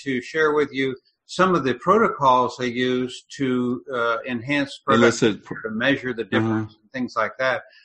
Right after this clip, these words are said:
Speaker 1: I think
Speaker 2: Yeah.
Speaker 1: it'd be a good contact for you. So
Speaker 2: Yeah, that would be great.
Speaker 1: i-, if you'd give me a bump tomorrow and remind
Speaker 2: Sure.
Speaker 1: me, I'll, I'll connect the two of you.
Speaker 2: Yeah, for sure. Yeah, I'm, you know, I've read Fadiman's book and, uh,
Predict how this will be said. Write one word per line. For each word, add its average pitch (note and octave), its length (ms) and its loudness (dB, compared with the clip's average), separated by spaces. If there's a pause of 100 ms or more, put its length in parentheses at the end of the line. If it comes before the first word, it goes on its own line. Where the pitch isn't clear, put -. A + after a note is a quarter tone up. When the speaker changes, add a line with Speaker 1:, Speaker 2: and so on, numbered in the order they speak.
Speaker 1:
I C3 60 0
think C3+ 200 4
Speaker 2:
Yeah. G#2+ 60 0
Speaker 1:
it'd G2+ 120 -10
be - 80 -16
a - 200 -4
good A2+ 80 -12 (100)
contact C#3 440 -4 (100)
for G#2 180 -8
you. F#2+ 140 -12
So - 160 -4
Speaker 2:
Yeah, F3+ 140 6
that E3+ 140 4
would E3 140 2
be C#3+ 80 6
great. C3 460 2 (240)
Speaker 1:
i-, C#3 40 2 (120)
if D3+ 200 0
you'd D#3 320 4
give E3+ 140 6
me D#3+ 120 6
a C3+ 100 8
bump D3 360 2
tomorrow C#3 340 4
and B2 100 2
remind B2 260 2
Speaker 2:
Sure. B2 140 6
Speaker 1:
me, G2+ 100 -2 (100)
I'll, A#2 200 2
I'll A#2 160 2
connect A#2+ 380 -8
the A2 60 -12
two G#2 180 -14
of F#2 120 -16
you. F2 160 -20 (300)
Speaker 2:
Yeah, C#3+ 180 4
for C3+ 160 0
sure. B2 400 2
Yeah, E3+ 280 8
I'm, E3 280 2
you D3+ 140 0
know, D3 100 6
I've C3 260 4
read A#2+ 360 4
Fadiman's B2 560 4
book B2 280 2
and, G#2+ 240 4
uh, G#2+ 360 4